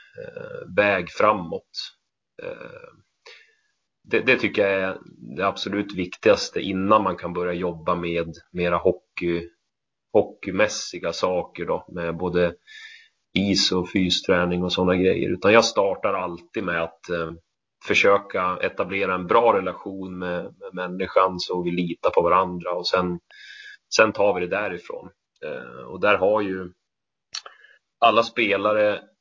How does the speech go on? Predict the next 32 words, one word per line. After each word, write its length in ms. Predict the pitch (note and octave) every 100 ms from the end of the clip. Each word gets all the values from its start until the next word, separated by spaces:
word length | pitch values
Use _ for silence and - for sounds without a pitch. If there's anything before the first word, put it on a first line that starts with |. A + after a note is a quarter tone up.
| -
<clears throat> 320 | - - - -
som 160 | G#2+
jag 80 | G2+
har 160 | G2+ F2+
i 40 |
laget 400 | G2+ A2 G#2 F2+
har 240 | G2+ G2
en 320 | F#2 F#2 F2+ -
individuell 800 | F#2+ F#2+ F2+ E2+ F#2 F#2 F2+ F2+
utvecklingsplan, 1080 | F#2 F2 - F#2 - F#2+ - - G#2 A2 A2
eh, 500 | - _ _ - F2+
så 120 | -
kallad 340 | - F2+ F2+ F2
I 120 | F2+
U 120 | F2 -
P, 240 | F#2+ A2 A2+
som, 480 | - F2+ F2 F2+ - _ - - - - _ _ _ _ _
som 400 | - - G#2 G2
spänner 640 | F#2+ - - A2 B2+ A#2+ F#2+
över 480 | G2 F#2+ F#2+ F2+ -
hela 240 | G#2 F#2 A2+
det 60 | F#2+
här 80 |
spektrat 640 | F#2 - F2 - - F#2+ -
med 140 | F#2
både 600 | F2+ G2 F#2 A2 A#2 G2+ F#2
sociala 800 | - F#2 - G2 G#2 G#2 G2+ G2
och 80 |
mentala, 840 | F#2+ F#2 F2 F#2 G2 G2+ G2+ G2 F#2
eh, 640 | F#2 _ _ - A#1 -
faktorer, 680 | F#2 - - F#2 F#2 F#2 F#2+
eh, 440 | F#2+ F2+ - -